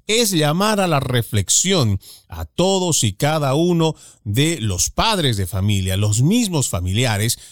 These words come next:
para que puedan encontrar también dentro de ellos mismos un poco de conciencia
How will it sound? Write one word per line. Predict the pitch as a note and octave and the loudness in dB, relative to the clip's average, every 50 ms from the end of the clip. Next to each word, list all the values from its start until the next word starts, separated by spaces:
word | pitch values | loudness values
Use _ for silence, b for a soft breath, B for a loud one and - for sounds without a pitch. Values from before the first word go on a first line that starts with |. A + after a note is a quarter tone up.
| B B B B | B B B B
para | - C#3+ D#3+ F3 F3 F3 E3 | -2 -2 0 0 0 -2 -4
que | - - E3 D#3+ F3 E3+ | -4 -2 -2 -2 -2 -2
puedan | - _ - D3 D#3+ G3 A3 A3+ A3 G#3 G#3 G3 F#3 | -6 _ -4 -2 0 2 2 0 0 0 0 0 0
encontrar | E3 D3 B2+ - C#3 C3 B2+ B2 - G3 A3+ B3 C#4 C#4 C4 | 0 -2 -2 0 0 0 0 -2 -2 -2 0 0 0 0 -2
también | - F#3 D#3+ E3+ F3 F3+ F#3 F#3 E3 C#3 | -2 -2 -2 0 0 -2 -2 -2 -4 -2
dentro | - G3 B3 D4 D4 - - G#3+ G3+ | -2 0 0 -2 -2 -2 -4 -2 -2
de | G3 G3+ G3 | 0 0 0
ellos | F#3+ F3 E3+ D3+ D3 | 0 -2 -2 0 0
mismos | E3 G3 A3 G3+ D#3 A#2+ G#2+ A2+ A2+ B2+ C#3 D3+ - - - - - - - | 0 2 2 2 2 0 0 -2 -2 0 0 0 -2 -4 -6 -10 -20 -12 -6
un | - A3+ G#3+ | -4 -4 -2
poco | - C#4+ A#3+ - A#3+ A3 G3 | -2 -4 -2 -2 -2 -2 0
de | G3 G3 - | -2 -4 -4
conciencia | - G3 F#3 F3 E3+ D#3 C#3+ - - - G3+ A3 C4+ D#4 D#4 C4+ G3+ D#3+ - - - F#2+ F2 F2 F2 F#2+ A2 | -4 -4 -2 0 0 0 0 0 0 0 0 0 0 0 0 0 0 0 -2 -2 -4 -4 -4 -6 -6 -6 -8